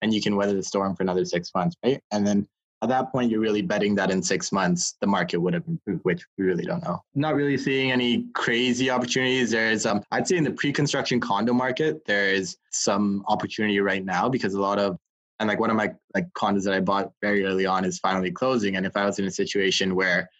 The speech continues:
I was unemployed now, I'd probably have to consider a quick assignment sale, right? There's a lot of those, um, opportunities and people don't know how long they're gonna be unemployed for. So this could stretch from any condo closing in, like,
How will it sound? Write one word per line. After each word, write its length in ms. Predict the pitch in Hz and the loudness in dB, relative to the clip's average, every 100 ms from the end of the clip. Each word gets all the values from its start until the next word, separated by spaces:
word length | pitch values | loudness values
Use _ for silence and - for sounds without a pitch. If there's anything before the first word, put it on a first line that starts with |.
| _ - | _ -2
I 40 | |
was 140 | 98 104 | 0 0
unemployed 460 | 95 90 123 143 | 0 0 0 0
now, 420 | 107 92 98 - - - | 0 0 0 -2 -6 -2
I'd 180 | 214 87 | -2 0
probably 240 | 104 98 | -2 0
have 200 | 95 180 | 0 -2
to 280 | - 95 92 | 0 0 0
consider 360 | 87 92 98 92 | -2 -2 0 0
a 40 | |
quick 200 | 87 98 | 0 -2
assignment 480 | 90 101 98 90 80 | -2 0 0 0 -4
sale, 180 | - - 87 | -8 -4 -2
right? 180 | 131 - - _ - | -2 -4 -20 _ -4
There's 160 | 127 | -2
a 40 | 123 | 0
lot 160 | 131 | 0
of 100 | 139 | 0
those, 340 | 127 123 123 113 | 0 0 0 0
um, 280 | 110 107 104 | 0 2 0
opportunities 640 | 107 - 110 104 104 101 | -2 -2 -2 0 0 0
and 160 | 98 92 | 0 0
people 220 | - 107 | -2 0
don't 180 | 107 104 | 0 0
know 140 | 101 | 0
how 180 | 104 101 | 0 0
long 240 | 101 101 | 2 2
they're 100 | 104 | 2
gonna 120 | 104 | 0
be 80 | 98 | 0
unemployed 420 | 95 92 98 92 87 | 0 -2 -2 -2 -2
for. 320 | 92 104 120 _ _ - | -2 -2 -2 _ _ -4
So 60 | 104 | 0
this 180 | 101 | 0
could 220 | - 107 87 | 0 -2 0
stretch 300 | 107 98 - | 0 -2 -2
from 200 | 95 98 | -4 -2
any 160 | 98 | -2
condo 340 | 95 98 98 92 | 0 0 0 0
closing 340 | 95 92 95 | 0 0 2
in, 140 | 95 | 2
like, 160 | 92 90 | 0 -2